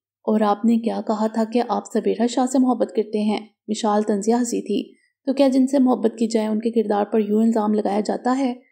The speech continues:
उनकी इज्जत को यूं पामाल किया जाता है? उनके किरदार पर यूं कीचड़ उछाला जाता है कि वो अपनी ही नज़रों में गिर जाए? हाँ,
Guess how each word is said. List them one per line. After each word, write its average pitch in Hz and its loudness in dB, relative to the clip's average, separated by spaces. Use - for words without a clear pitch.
उनकी 247 4
इज्जत 247 2
को 277 2
यूं 254 2
पामाल 233 2
किया 214 0
जाता 190 -4
है? 190 -6
उनके 220 -4
किरदार 220 -2
पर 220 -2
यूं 233 0
कीचड़ 240 -2
उछाला 277 0
जाता 202 -2
है 208 -2
कि 269 2
वो 254 4
अपनी 254 2
ही 269 4
नज़रों 226 2
में 233 2
गिर 220 0
जाए? 202 -2
हाँ, 233 -2